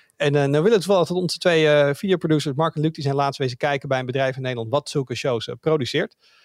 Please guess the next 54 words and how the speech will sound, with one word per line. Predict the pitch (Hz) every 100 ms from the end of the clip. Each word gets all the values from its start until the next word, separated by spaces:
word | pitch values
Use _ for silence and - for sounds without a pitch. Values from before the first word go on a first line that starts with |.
| _ -
Ehm, | 123 123 123 123 135
en | 180 123
die | 120
zijn | 135
daar, | 123 117
eh, | 117 110 113
midden. | 120 170 135
En | 120
dat, | 120 127 - - _
als | - 131
ze |
hun | 139 131
test | 175 139
doen, | 135
moeten | 123 139
ze | 135
natuurlijk | 131 143 139
wel | 156
ongeveer | 143 143
op | 127
dezelfde | 123 139 123
tijd | 143
als | 123
dat | 135 127
je |
daadwerkelijk | 135 131 131 -
show | 143 120
doet. | 165
Dus | 170
die | 135
zijn | 139
echt | 139 131
om, | 139 131
eh, | 127
om | 131
één | 165
uur | 151
's | -
nachts | 143 117 - _ _ _ _
stonden | - 156 135
ze |
ergens | 139 135 120
buiten, | 117 127 117 110 - _ _ _
eh, | 120 117
te | 113
kijken | 143 131 131
naar | 127 113
hoe | 131 131
er, |
eh, | 113 110
ja, | 127 117
een | 113
soort, | - 113
eh, | -